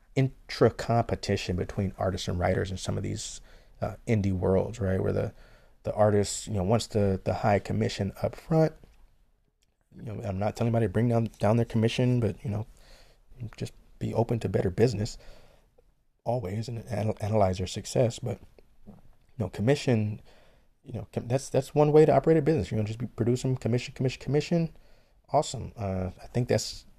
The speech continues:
still an exchange of time for money. And you can only, how many commissions can you do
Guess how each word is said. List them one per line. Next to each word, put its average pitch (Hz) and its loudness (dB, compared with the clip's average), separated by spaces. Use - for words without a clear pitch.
still 139 2
an 107 2
exchange 110 0
of 104 -6
time 104 -2
for 104 -6
money. 147 -4
And 95 -6
you 92 -6
can 98 -4
only, 107 0
how 113 -2
many 110 0
commissions 104 0
can 104 -2
you 98 0
do 107 4